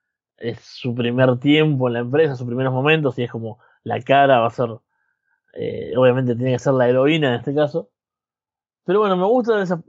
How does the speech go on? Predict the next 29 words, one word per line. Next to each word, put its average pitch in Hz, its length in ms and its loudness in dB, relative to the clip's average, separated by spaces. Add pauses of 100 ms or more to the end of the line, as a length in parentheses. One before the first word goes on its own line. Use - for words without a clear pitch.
eh, 147 300 2
que 151 80 -2
haya 170 160 0
un 160 60 -2
juego 180 240 2
de 160 80 0
posibilidades 131 760 -2
en 127 80 -6
este 123 160 -4
caso 180 160 2
y 175 80 -2
que 139 80 0
todas 156 180 2
me 147 80 0
gusten, 156 340 -2
¿no? 135 220 -8
Eso 135 200 -8
es 123 40 -8
lo, 120 180 -6 (520)
lo, 127 240 -2
lo 131 100 0
interesante, 156 800 2 (280)
habla 127 280 0
de, 120 160 0
del 127 180 0
buen 147 200 0
momento. 165 600 0 (840)
Y 147 440 2 (540)
qué, 208 320 0